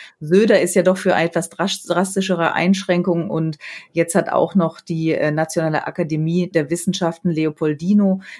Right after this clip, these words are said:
Leopoldina ein Positionspapier vorgelegt und fordert ein, im Prinzip einen drastischen Lockdown bis, bis Anfang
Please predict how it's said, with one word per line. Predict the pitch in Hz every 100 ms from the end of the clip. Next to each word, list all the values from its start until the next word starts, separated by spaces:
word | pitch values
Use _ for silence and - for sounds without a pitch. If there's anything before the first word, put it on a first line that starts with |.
| -
Leopoldina | 180 185 165 151 190 202 185 -
ein | 165 175
Positionspapier | 175 170 165 180 196 196 180 190 175 175
vorgelegt | - 170 180 180 170 175 185 -
und | 165 151
fordert | 156 156 165 156
ein, | 147 151 160 - -
im | - 175
Prinzip | - 180 - 170
einen | 170
drastischen | - 147 - 160 165 151
Lockdown | 143 151 - 147 143
bis, | 147 151 - -
bis | 147
Anfang | - 143 147 143 139